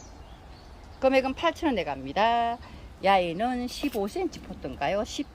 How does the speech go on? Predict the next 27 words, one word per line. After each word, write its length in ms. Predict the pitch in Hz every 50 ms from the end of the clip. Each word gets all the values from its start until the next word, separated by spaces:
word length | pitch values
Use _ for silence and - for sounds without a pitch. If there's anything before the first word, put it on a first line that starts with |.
| - - - - - - - - - - - - - -
자, 400 | - 135 135 123 123 131 92 120 -
지금 240 | - 220 226 247 226
보시면 600 | 220 185 175 - 190 180 185 196 208 208 208 202
십사 420 | 196 - - 320 - - 269 202 233
센치 540 | - 359 370 330 - - - - 151 143 - - - - - - - - - - - -
포트에 300 | 226 - - - 196 120
있습니다. 720 | 117 - - - 156 151 147 147 123 127 - - - - - - - - - - - - - - - -
그리고 560 | 185 208 196 214 214 220 220 220 220 220 220 -
핑크 260 | - 359 349 302 - -
루비도 540 | 190 190 185 170 156 147 220 240 240 226
만 200 | 175 143 143 170
사천 340 | 196 - - 320 - - 294
원에 120 | 262 233 214
판매했던 720 | - - 262 254 240 240 240 233 233 - - 220 196 175
요 180 | 185 190 185 202
아이, 360 | 202 196 175 160 175 196 202 - - - - - - - -
어, 80 | 165 160
만 240 | 151 165 190 208 202
이천 240 | 202 196 - 311
원에 160 | 277 254 208 170
가는데 480 | - 160 165 165 170 156 165 151 147
요 140 | 180 220 240
부분이 320 | 254 311 262 240 214 156
있습니다. 480 | 143 - - 180 175 165 151 156 143 143
요런 300 | 170 185 185 196 196 190
부분 280 | - 165 147 160 156 147
왜냐면 500 | 147 147 147 151 151 175 202 190 170